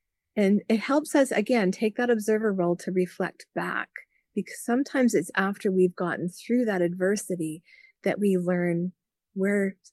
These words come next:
where we were really strong, how we maybe got through that illness or that, um, cancer scare or a divorce or, uh, a, a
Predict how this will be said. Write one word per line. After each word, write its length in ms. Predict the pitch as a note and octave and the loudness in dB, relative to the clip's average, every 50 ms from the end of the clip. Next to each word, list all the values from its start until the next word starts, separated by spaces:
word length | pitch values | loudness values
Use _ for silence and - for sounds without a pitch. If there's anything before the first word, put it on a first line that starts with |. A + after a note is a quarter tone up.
| _ - | _ -4
where 180 | G3+ G3+ A3+ A3 | 0 0 2 2
we 160 | B3 A#3 G#3 | 2 2 2
were 120 | F#3 F#3 | 2 0
really 280 | F3 F3 F3+ F3 F3 F3 | 0 0 -2 -2 -4 -6
strong, 540 | E3+ - - D#3 E3 A3 A#3 - _ - _ _ _ _ _ _ _ _ _ _ _ | -8 -8 -10 -10 -8 -8 -10 -12 _ -20 _ _ _ _ _ _ _ _ _ _ _
how 260 | - - - G3 G3+ | -12 -6 -4 -2 0
we 460 | G3 G#3 G3+ G3+ G3 F#3+ F#3+ F#3+ F3+ _ - | 2 4 4 4 4 2 0 0 -4 _ -2
maybe 220 | G3 G3 F#3+ G3+ | 0 0 0 0
got 280 | F#3+ - F#3 E3 - - | -2 -2 -2 -2 -4 -4
through 200 | - - G3 G3 | -6 -4 -2 -2
that 320 | F3+ E3+ F3 E3+ - - _ - | 0 0 -2 -2 -4 -6 _ -6
illness 560 | - F#3+ F#3 G3 G3 E3+ D3+ D#3+ F3+ - - - - | -2 0 2 2 2 0 0 -4 -10 -12 -12 -12 -10
or 320 | F#3+ F3+ F3 F3 E3 E3 - - - _ _ - | -8 -6 -6 -4 -6 -6 -8 -12 -20 _ _ -6
that, 340 | F#3+ F3+ - - - - - - - - | -4 -4 -4 -4 -8 -12 -14 -14 -14 -10
um, 420 | - F3+ E3 E3+ E3 E3 D#3 D#3 F3 - - - | -8 -8 -6 -6 -6 -8 -8 -10 -10 -12 -6 -2
cancer 380 | A3 G#3 G#3+ G#3 - - E3+ | 2 2 2 2 0 -2 -4
scare 560 | F3 - - - F3+ - - - - - F#3+ _ _ - - - - - _ _ _ _ _ | -4 -6 -10 -8 -10 -8 -8 -8 -10 -10 -14 _ _ -20 -20 -20 -20 -20 _ _ _ _ _
or 400 | - G3 E3+ F3 F3 E3+ F3 - - | -8 -6 -4 -2 -2 -2 -2 -2 2
a 80 | F3+ F#3 | 0 2
divorce 720 | F3+ G3 F3+ - G#3+ G#3 G3+ F3 B2+ D#3 E3+ E3+ - - - - | 2 2 -2 0 0 0 2 2 0 0 -4 -8 -10 -12 -12 -8
or, 520 | - E3+ E3+ E3+ E3+ E3 E3+ D#3+ D#3+ - - | -6 -6 -6 -4 -4 -2 -2 -2 -2 -2 -4
uh, 260 | - E3+ D#3 D#3+ D3 - - | -6 -8 -8 -8 -10 -8 -6
a, 180 | F3+ F3 D3+ - - - - | -6 -6 -6 -6 -8 -8 -6
a 140 | D3+ D3 | -6 -6